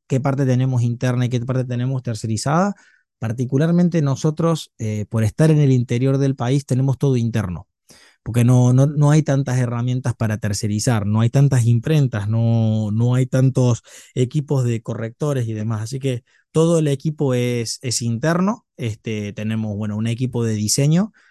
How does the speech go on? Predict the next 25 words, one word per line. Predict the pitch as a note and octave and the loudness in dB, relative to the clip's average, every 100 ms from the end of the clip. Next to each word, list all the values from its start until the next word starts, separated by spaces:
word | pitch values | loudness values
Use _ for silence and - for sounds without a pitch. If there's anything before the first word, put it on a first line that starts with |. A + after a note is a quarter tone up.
| _ - | _ -8
y | G2+ | -6
producción | A2+ A2 G#2+ - D3 G#3 - _ | -2 -2 -2 0 0 0 -4 _
que | - A2 G2+ G2 G2 | -8 -6 -4 -6 -6
se, | - | -6
está | A2+ A#2+ | -6 -6
coordinado | A2 A2+ A2+ A2+ A#2 A2+ | -2 0 0 0 0 -2
por | G#2 G2 G2+ | -6 -6 -6
Belén, | G2+ G#2+ C3+ A#3+ _ _ | -6 -2 -2 -2 _ _
Belén | G2+ G2+ A2 | -8 -4 -2
Mondati. | A2+ G#2+ B2 F3 A3+ _ - _ | -2 -2 -2 -4 -6 _ -20 _
Eh, | - A2 G2+ G2+ | -4 -2 -2 -2
ella | A2+ A#2+ | 0 2
se | A2+ | 2
encarga | A2 C3 B2 | 2 2 2
de | |
todo | A#2 C3+ | 2 2
lo | B2 | 2
que | A#2 | -2
sean | - B2 A#2 | -2 -2 0
los | G#2+ | 0
diseños, | G#2+ - A#2+ A2+ | -2 0 0 0
maquetaciones, | A2 G#2 G#2+ G#2+ G2+ C3 A#2+ A2 G#2 - | -2 -2 -4 -4 -2 0 2 2 0 0
impresiones | C3 A#2+ A2+ A2 - C3 B2 A2+ G#2 G#2 | 4 4 4 0 0 2 2 2 0 -2
y | G#2+ | -4
demás. | G#2 G#2 G#2 F#2 - | -2 0 -2 -4 -10